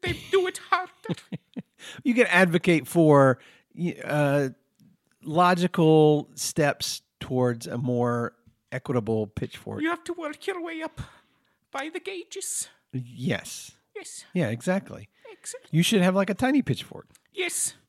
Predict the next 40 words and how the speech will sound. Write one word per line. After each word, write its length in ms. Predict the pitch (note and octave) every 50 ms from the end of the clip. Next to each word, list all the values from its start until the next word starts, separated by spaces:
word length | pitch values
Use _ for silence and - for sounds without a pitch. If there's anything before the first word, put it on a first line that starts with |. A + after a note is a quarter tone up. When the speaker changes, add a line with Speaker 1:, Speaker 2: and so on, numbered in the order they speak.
| _ _ _ _ C4+ A3 _ - -
Speaker 1:
A 40 |
tiny 380 | - - - - F4+ D#4 D#4 F#4 F#4
little 200 | F#4 E4+ - _ _ _
pitchfork 600 | - - - - - G#4 - - _ - - - _ _ _ _ _ _ _ - _ _
for 140 | - F4+ E4+
my 200 | D#4+ E4 E4 E4+
pixie 360 | - - - - - - G4+
anus. 520 | F#4+ F4+ F4+ F4+ F4 - - - - - - - - -
Speaker 2:
<laughs> 200 | - - - -
Rick's, 480 | E3+ F3 F#3 F3+ - - - - - _ _ _ -
Rick, 280 | C#3+ C#3+ E3 E3 - F3+
let's, 380 | F3 - - - - - - _ _ _ _ _ _ _ _ - - -
Speaker 1:
<laughs> 540 | C#4 G#3 - - F#4 - - - D5+ - -
Speaker 2:
Rick, 300 | C3 E3+ G#3+ G#3 - -
let's 220 | F#3 G3+ - -
get 120 | - G#3+ G#3
on 100 | G3 F#3+
Speaker 1:
Yeah. 60 | F3+
Speaker 2:
that. 320 | D#3+ C#3+ A#2+ G#2 - _ _ - E4
Speaker 1:
All 80 | F4
Speaker 2:
Yeah. 140 | F#4 - -
Speaker 1:
right, 200 | D4+ C#4+ C#4 C#4+
all 100 | E4 G4
right. 140 | F#4 D#4 D4+
I'll 60 | F4
write 180 | F4+ F#4 F#4+ F#4+
that 160 | G4+ F#4+ -
down. 220 | F4+ E4 B3+ C4+ D4
Tiny 280 | - F4 D#4 E4 F#4
pitchforks 640 | F4 - G4 F#4+ - - - E4+ D#4 D#4 E4 - -
for 140 | - F4+ E4+
little 220 | E4 E4 D#4+ - -
people. 320 | C#4+ C#4 B3+ - C#4+ D4+
Speaker 2:
We're 180 | D4 D#3 A3 A#3+
gonna 180 | A#3 G3+ F3 D#3+
write, 580 | D#3+ E3+ F3 E3+ D#3+ D3+ C#3+ - _ - -
uh, 560 | D3+ C#3 C#3 C#3 C3 C3 C3 C3 C3 C3 C3 B2
we're 80 | C#3
gonna 200 | D3 E3+ D#3+ D#3
write 420 | D3+ D#3+ D#3 D3+ - - - -